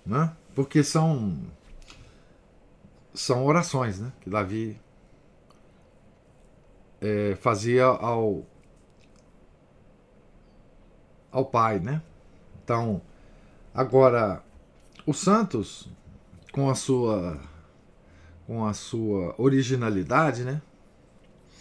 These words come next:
Inventam jaculatórios, né?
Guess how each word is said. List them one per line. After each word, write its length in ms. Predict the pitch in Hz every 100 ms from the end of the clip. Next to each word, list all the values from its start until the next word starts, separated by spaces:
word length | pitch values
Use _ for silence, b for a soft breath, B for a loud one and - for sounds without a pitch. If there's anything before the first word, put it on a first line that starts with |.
| B B B B B - _ _ - - _ - -
Inventam 560 | 190 151 180 - 80 - - - - - -
jaculatórios, 760 | 117 127 131 110 104 87 78
né? 120 | 107